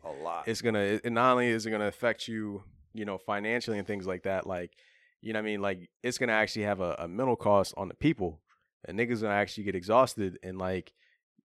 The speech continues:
Speaker 2: your sway and your influence on the people is gonna actually be tried both ways, you know what I mean? 'Cause you're gonna have to actually be successful on the battlefield, and you gotta fight your own people just to kinda keep these niggas in line, keep these niggas motivated to even fight this goddamn war. So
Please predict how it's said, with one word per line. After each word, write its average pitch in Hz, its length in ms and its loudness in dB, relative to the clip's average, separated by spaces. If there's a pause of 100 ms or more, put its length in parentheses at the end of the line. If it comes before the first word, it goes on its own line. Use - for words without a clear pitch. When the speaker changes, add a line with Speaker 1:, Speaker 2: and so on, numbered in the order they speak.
(200)
Speaker 2:
your 110 420 0
sway 107 680 2
and 101 100 -4
your 123 300 0
influence 110 440 -2
on 107 60 -2
the 98 60 -4
people 98 640 -4
is 95 100 -8
gonna 98 140 0
actually 98 260 0
be 92 120 -8
tried 95 520 2 (540)
both 120 260 2
ways, 90 340 0
you 95 40 -6
know 98 80 -2
what 104 60 -2
I 107 40 -4
mean? 107 260 -2
'Cause 92 200 -4
you're 113 120 0
gonna 107 100 4
have 98 120 0
to 98 40 0
actually 98 280 -2
be 98 80 -6
successful 98 440 -6
on 92 60 -8
the 87 60 -10
battlefield, 92 720 4 (340)
and 120 200 2
you 117 60 2
gotta 101 140 4
fight 107 220 4
your 104 120 0
own 107 160 -2
people 107 300 0
just 98 180 -6
to 107 60 -6
kinda 104 200 -2
keep - 200 -10
these 113 180 -8
niggas 101 240 -6
in 95 100 -8
line, 113 300 0
keep - 200 -10
these 113 180 -4
niggas 101 160 -2
motivated 107 500 2
to 107 60 0
even 104 160 -4
fight 113 240 -2
this 110 100 -8
goddamn 101 420 2
war. 113 340 0 (460)
So 92 420 -2